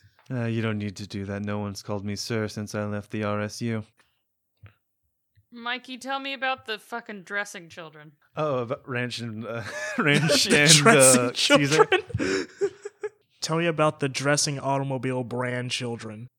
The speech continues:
Speaker 2: The sauce cars.
Speaker 1: <laughs> The Sauce Boys.
Speaker 2: <laughs>
Speaker 3: Holy crap, can that be their nickname?
Speaker 1: <laughs> That is the name of the ship.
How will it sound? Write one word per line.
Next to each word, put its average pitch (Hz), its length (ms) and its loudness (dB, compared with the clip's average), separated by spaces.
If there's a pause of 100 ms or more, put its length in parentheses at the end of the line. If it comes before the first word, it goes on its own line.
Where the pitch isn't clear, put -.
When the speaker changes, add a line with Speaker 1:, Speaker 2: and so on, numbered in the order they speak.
(100)
Speaker 2:
The 220 80 -16
sauce 226 340 -8
cars. 151 540 -14 (760)
Speaker 1:
<laughs> - 0 -
The 151 840 -2
Sauce 147 320 4
Boys. 95 440 -6
Speaker 2:
<laughs> 440 1500 -6
Speaker 3:
Holy 165 280 -4
crap, 135 380 -4
can 131 100 -8
that 143 140 -2
be 160 80 0
their 139 160 0
nickname? 127 560 -10
Speaker 1:
<laughs> 698 500 -6
That 220 840 6
is 160 140 2
the 147 100 0
name 147 220 2
of 127 140 -4
the 127 80 -4
ship. 120 340 -4